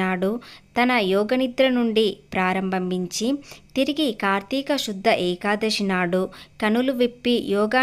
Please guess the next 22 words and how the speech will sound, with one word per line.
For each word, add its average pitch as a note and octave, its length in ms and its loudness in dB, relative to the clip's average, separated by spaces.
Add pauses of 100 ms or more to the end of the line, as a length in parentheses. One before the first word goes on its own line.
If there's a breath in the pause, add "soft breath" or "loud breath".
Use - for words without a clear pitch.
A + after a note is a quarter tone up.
(100)
నిద్ర G3+ 240 0 (100)
నుండి F#3 280 0 (460 loud breath)
మేల్కొంటాడు. F#3+ 800 0 (240)
అందుకే F#3+ 320 -2 (520 loud breath)
ఈ C#4 40 4 (100)
రోజున B3+ 340 2 (200)
ఉత్పాన C4+ 400 0 (240)
ఏకాదశి G3 520 -2 (140)
అనే G#3 160 -2 (100)
పేరు F#3 340 0
వచ్చింది. F#3 500 -4 (540 loud breath)
ఆ - 20 6 (140)
మరుసటి A3 520 0
రోజు F#3 260 0 (140)
ద్వాదశి F#3+ 520 0
నాడు F#3 280 -2 (140)
ముప్పై C4+ 340 0 (220)
ముగ్గురు F#3 340 -2 (300)
దేవతలతో A#3 680 2 (420 loud breath)
శ్రీ C#4 160 2 (120)
మహాలక్ష్మి C4 720 0 (460 loud breath)
సమేతుడై G#3 600 0